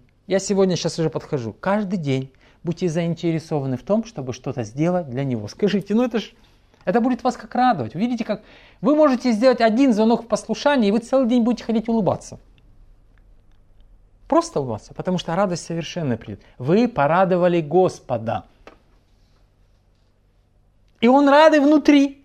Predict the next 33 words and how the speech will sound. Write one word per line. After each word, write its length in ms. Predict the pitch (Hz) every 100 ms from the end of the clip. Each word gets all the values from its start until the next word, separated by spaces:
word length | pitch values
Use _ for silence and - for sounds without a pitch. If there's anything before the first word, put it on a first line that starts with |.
| _
И 120 | - 247
вы 100 | 277
идете 280 | 349 339
и 20 | 302
улыбаетесь. 580 | 294 262 240 208 190
И 40 | 196
не 60 | 233
можете 200 | 262 233
понять, 300 | 220 196 -
почему 320 | - 123 220
вы 140 | 320
улыбаетесь. 640 | 320 285 139 90 - - _ _ -
Потому 180 | - 156
что 160 | 156 139
Дух 340 | 131 202 208 - _
ликует. 600 | 127 143 - 160 107 85 _ _ _ _ _ _ _ -
Пришла 340 | - 160 147
радость 540 | 156 180 - - -
в 80 | 101
Духе. 360 | 104 - - 95 _ _ _ _ _ _ _ _ _ _ _ _ _ _ _ _ _ _ -
Вот 180 | 160
это 220 | 277 240 185
оно. 340 | 139 107 85 - _ _ _ _ _ _ _ _
Слава 460 | - - 294 277 226
Творца 800 | 220 208 - 277 277 151 117 - _ _
в 60 | 135
жизни 420 | 143 226 151 156
участников 640 | 147 175 151 147 135 135
Завета — 400 | 131 139 120 - -
это 180 | 139
творить 400 | 139 160 190 196
Его 140 | 165 160
волю 380 | 170 156 98